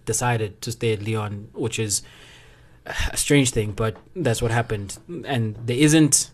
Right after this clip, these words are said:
there isn't then that player who is creative, that player who's going to break down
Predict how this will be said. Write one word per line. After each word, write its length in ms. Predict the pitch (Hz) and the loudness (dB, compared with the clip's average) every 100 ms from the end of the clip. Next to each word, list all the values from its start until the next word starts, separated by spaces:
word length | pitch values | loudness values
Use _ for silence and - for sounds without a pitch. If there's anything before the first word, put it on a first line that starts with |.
| - | -4
there 120 | 135 | 0
isn't 380 | 151 151 151 135 | 2 4 2 2
then 200 | 123 120 | 0 2
that 200 | 117 - | 0 0
player 280 | - 123 113 | 2 2 2
who 180 | 104 113 | 0 -4
is 180 | 107 - | -4 -6
creative, 500 | - 113 113 113 101 | -2 0 0 -2 -4
that 180 | 110 - | -6 -4
player 220 | 120 110 | -2 -2
who's 280 | 104 107 101 | -2 -6 -4
going 220 | - 107 | -4 -4
to 80 | 104 | -4
break 260 | 104 110 107 | -2 0 0
down 320 | 110 104 101 | -2 -2 -6